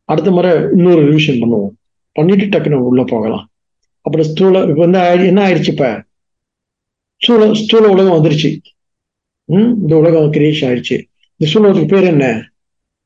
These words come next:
விஸ்வம். அது அதிபதி யாரு? விராட் புருஷன். நம்ம பேர், இதை அனுபவிக்கிற, இதை ஐடென்டிஃபை எடுக்கிற நம்ம பேர் என்னது? விஸ்வன்னு பேரு.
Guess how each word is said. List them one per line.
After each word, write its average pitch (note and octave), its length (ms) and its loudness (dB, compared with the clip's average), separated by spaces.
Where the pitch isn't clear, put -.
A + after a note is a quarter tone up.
விஸ்வம். D#3 460 -2
அது D3+ 180 0
அதிபதி F3+ 300 0
யாரு? D3+ 520 0
விராட் D#3+ 320 0
புருஷன். B2+ 540 -4
நம்ம E3 260 0
பேர், F3+ 240 2
இதை F3 180 2
அனுபவிக்கிற, F3 580 2
இதை E3 160 4
ஐடென்டிஃபை F3 680 2
எடுக்கிற D3+ 220 0
நம்ம D3+ 240 0
பேர் D#3+ 260 2
என்னது? A#2+ 380 0
விஸ்வன்னு E3 540 0
பேரு. - 380 -4